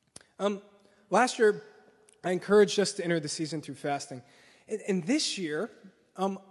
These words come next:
I want to also encourage us to enter into the season through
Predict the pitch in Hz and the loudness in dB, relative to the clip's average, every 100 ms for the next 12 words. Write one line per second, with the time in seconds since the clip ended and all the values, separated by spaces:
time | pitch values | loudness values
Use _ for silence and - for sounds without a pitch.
0 | _ 180 202 226 226 - 202 240 - 285 | _ -2 2 2 0 -2 0 0 0 -2
1 | 214 - 180 165 175 175 - - - - | -2 -2 0 0 -2 -2 -6 -14 -20 -12
2 | 190 - 190 208 233 233 220 - - - | -10 -2 -2 0 2 2 0 -8 -20 -20
3 | _ - 185 196 170 156 - 196 190 170 | _ -10 -6 -6 -6 -6 -2 -2 0 0
4 | 165 165 143 - - - - 175 202 190 | -2 -4 -8 -20 -20 -20 -6 4 8 10
5 | 175 170 | 8 4